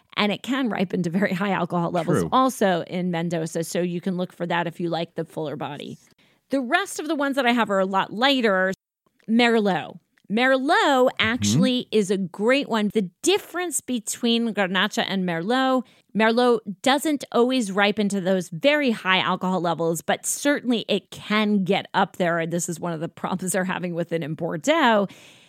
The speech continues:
Speaker 1: It has a medium body. It can have very high tannins, but generally speaking, it is not made in that style.
Speaker 2: Okay.
Speaker 1: They try to tame the tannins. It has moderate acidity,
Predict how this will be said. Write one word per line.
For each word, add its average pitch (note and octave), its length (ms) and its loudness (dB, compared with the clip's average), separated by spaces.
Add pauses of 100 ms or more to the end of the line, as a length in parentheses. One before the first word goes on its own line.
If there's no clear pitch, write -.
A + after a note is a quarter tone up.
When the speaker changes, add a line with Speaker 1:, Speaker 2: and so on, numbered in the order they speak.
(200)
Speaker 1:
It B3 160 2
has A3+ 380 -2
a C4+ 60 2
medium C4 480 2
body. G3 540 2 (220)
It - 140 0 (140)
can G4 400 0
have D4 200 0
very G3 260 2
high F#3+ 220 0
tannins, F3 680 -4
but G#3 300 0
generally A3+ 640 0
speaking, G3 560 -2
it G3+ 100 0
is E3+ 100 -4
not F#3 200 -2
made F3+ 440 0
in F#3+ 220 -2
that E3+ 240 -2
style. F#3 600 -2 (100)
Speaker 2:
Okay. E2 240 -4
Speaker 1:
They E3+ 160 0
try F#3 220 -2
to E3+ 80 -4
tame G#3+ 420 -2
the A3 100 -2
tannins. A#3 640 0 (520)
It A3 160 4
has F#3+ 260 2
moderate G3 500 2
acidity, G#3 800 0